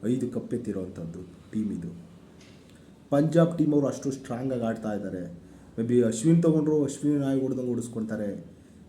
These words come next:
ಈ ಒಂದು ಕಡೆ ಪತಿರಾಣ ತೊಗೊತಾರೆ, ಪತಿರಾಣ ಕೂಡ ಹೊಡಿಸ್ಕೊತಾರೆ. So, ಇದೆಲ್ಲ ಟೀಮೇ ಅಲ್ವೇ ಇಲ್ಲ. ಯಾಕಂದರೆ ಈ ಟೀಮ್, ಈ ಥರ ಒಂದು ಟೀಮ್ನ ಯಾರು ಕೂಡ ಎಕ್ಸ್‌ಪೆಕ್ಟ್ ಮಾಡಿರಲಿಲ್ಲ. ಮೇ ಬಿ ಸಿ ಎಸ್ ಕೆಲಿ ಆಗಿರುವಂಥ ಎಡವಟ್ಟು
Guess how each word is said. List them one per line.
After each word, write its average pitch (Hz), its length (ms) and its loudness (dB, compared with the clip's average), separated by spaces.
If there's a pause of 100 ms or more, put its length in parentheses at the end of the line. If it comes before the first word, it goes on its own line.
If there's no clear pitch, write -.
ಈ - 20 -2
ಒಂದು 117 220 0
ಕಡೆ 127 120 0
ಪತಿರಾಣ 165 440 4
ತೊಗೊತಾರೆ, 139 460 2
ಪತಿರಾಣ 123 460 -2
ಕೂಡ 123 220 -4
ಹೊಡಿಸ್ಕೊತಾರೆ. 104 920 -4 (120)
So, 185 140 10
ಇದೆಲ್ಲ 165 420 4
ಟೀಮೇ 143 260 4
ಅಲ್ವೇ 110 240 2
ಇಲ್ಲ. 101 160 0 (640)
ಯಾಕಂದರೆ 165 260 6
ಈ 139 40 8
ಟೀಮ್, 170 280 2
ಈ 165 220 2
ಥರ 160 100 2
ಒಂದು 143 220 4
ಟೀಮ್ನ 151 200 2
ಯಾರು 117 320 0
ಕೂಡ 127 180 -4
ಎಕ್ಸ್‌ಪೆಕ್ಟ್ 131 500 -2
ಮಾಡಿರಲಿಲ್ಲ. 82 500 -4
ಮೇ - 500 -14
ಬಿ 127 120 2
ಸಿ 107 200 -4
ಎಸ್ 139 340 2
ಕೆಲಿ 98 320 0
ಆಗಿರುವಂಥ 107 400 -2
ಎಡವಟ್ಟು 110 800 0